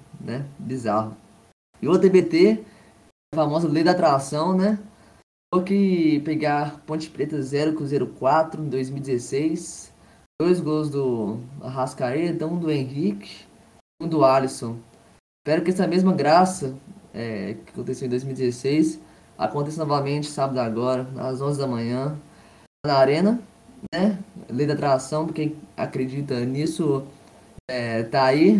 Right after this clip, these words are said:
<laughs> a minha parte. Finalizando aqui minha participação de hoje, agradecer novamente a todos que ouviram esse podcast aí, né?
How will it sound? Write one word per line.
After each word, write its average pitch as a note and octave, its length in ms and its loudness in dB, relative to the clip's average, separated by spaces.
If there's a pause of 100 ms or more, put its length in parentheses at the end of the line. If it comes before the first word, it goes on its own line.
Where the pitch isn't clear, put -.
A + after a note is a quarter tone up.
(120)
<laughs> E3+ 160 4
a D3 80 2
minha B2+ 540 0
parte. F3+ 480 2 (800)
Finalizando G3 420 8
aqui G3 560 2
minha D#3 160 -6
participação D3+ 580 -4
de D#3 180 0
hoje, A3+ 460 2 (760)
agradecer C#3+ 500 -2
novamente C#3+ 480 -2
a - 20 -6
todos C3+ 260 -4
que - 80 -6
ouviram B2+ 240 -2
esse - 80 -10
podcast B2 720 -4
aí, D#3+ 280 0 (540)
né? D#3+ 400 0